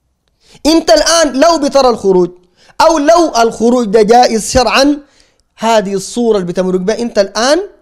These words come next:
ما ممكن الحاكم أنت مالك شايل لك ده طوبة وده بيحرق له في ليستك وتقيفه قدامه وتقول له: "آه، أسقط"، يسقط، خلاص قال لكم: "أنا سلمت"، كله ماشي. بالله تخيلوا بالبساطة دي حتموتوا عشرات. والسبب إنكم أنتوا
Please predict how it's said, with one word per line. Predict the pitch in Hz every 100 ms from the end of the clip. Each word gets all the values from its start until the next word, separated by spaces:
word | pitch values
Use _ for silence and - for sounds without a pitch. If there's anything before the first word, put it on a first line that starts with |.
| _ _ _ _
ما | 220 320
ممكن | 302 262
الحاكم | 226 233 247 247
أنت | 254 233
مالك | 214 214 208
شايل | 196 202
لك | 226
ده | 202 226
طوبة | 226 240 214
وده | 196 214
بيحرق | 214 202 185 196
له | 233
في | 202
ليستك | 247 247 311 302 - -
وتقيفه | 180 196 254 226
قدامه | 220 190 311
وتقول | 311 214 220
له: | 254 262 214 _ -
"آه، | 208 208 214
أسقط"، | 269 320 277
يسقط، | 247 285 403 - - _
خلاص | 208 269 240
قال | 220
لكم: | 240 226 214
"أنا | 214
سلمت"، | 214 214 294 269
كله | 285 359
ماشي. | 277 233 - 226 _ _
بالله | 165 220 320 339 _ _ -
تخيلوا | 233 233 202
بالبساطة | 196 196 233 214
دي | 220 311 - _ _ _
حتموتوا | - 160 185 190 180 156 -
عشرات. | 143 156 156 143 - _ _ _ _ _ _
والسبب | 165 170 - 233 220 202
إنكم | 226 208 202 196 190
أنتوا | 220 214 185